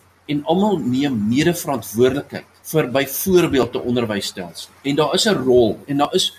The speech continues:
voorbeelde daarvan in die wêreld hoe verskillende dele van die gemeenskap op daai manier betrokke raak. As dit kan gebeur, dan wil ek nog sien hoe mense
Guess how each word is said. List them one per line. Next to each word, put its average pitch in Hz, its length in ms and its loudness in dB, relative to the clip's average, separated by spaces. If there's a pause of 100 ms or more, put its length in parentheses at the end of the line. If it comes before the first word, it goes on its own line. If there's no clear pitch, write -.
(160)
voorbeelde 180 800 0
daarvan 117 380 0
in 117 60 -4
die 113 100 -2
wêreld 104 340 -2 (320)
hoe 135 200 0
verskillende 151 580 -2
dele 123 240 0
van 123 100 -12
die 117 100 -6
gemeenskap 110 600 -4
op 117 200 -8
daai 117 300 -2
manier 110 440 0
betrokke 110 460 -8
raak. - 200 -20 (260)
As 180 260 -2
dit 165 200 0
kan 220 240 -2
gebeur, 123 600 0 (280)
dan 180 520 2
wil 156 200 2
ek 175 260 -2
nog 147 340 -2
sien 107 520 -2 (280)
hoe 135 360 4
mense 123 680 2